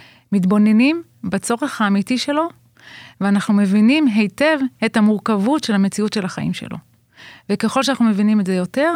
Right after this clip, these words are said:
אנחנו נושאים מאמצים לתת למ-, למקום הזה שירות, ולגרום לו להרגיש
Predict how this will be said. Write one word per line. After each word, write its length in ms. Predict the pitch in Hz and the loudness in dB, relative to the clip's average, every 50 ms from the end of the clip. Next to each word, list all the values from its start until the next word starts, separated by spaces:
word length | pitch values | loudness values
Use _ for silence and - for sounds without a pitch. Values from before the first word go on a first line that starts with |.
| 330 - | -2 -2
אנחנו 280 | 220 214 196 - 208 196 | -2 -2 -2 -2 -2 -2
נושאים 320 | 196 190 - - 247 240 | -2 -2 -2 0 0 2
מאמצים 600 | 233 208 190 180 180 180 - - 254 269 294 269 | 2 2 0 0 -2 -4 -6 -6 -4 -2 0 -2
לתת 260 | 208 190 - 196 190 - _ _ _ _ | -2 -2 -4 -8 -8 -8 _ _ _ _
למ-, 180 | - 190 214 196 | -6 -6 -4 -4
למקום 500 | 196 185 185 196 190 - - 294 285 311 | -4 -2 -2 -2 -4 -4 -4 -2 -2 -2
הזה 160 | 302 277 277 | -2 -2 -4
שירות, 520 | 233 - - 185 180 226 277 311 - - - _ - - - - - _ - | -6 -4 -6 -4 -4 -4 -6 -6 -10 -16 -20 _ -20 -20 -20 -20 -20 _ -6
ולגרום 400 | 180 196 202 175 208 226 262 294 | -4 -2 -2 0 2 2 2 2
לו 160 | 320 320 302 | 2 2 2
להרגיש 520 | 247 208 196 190 190 226 285 302 - - | 2 0 0 0 -2 -2 -2 -2 -4 -8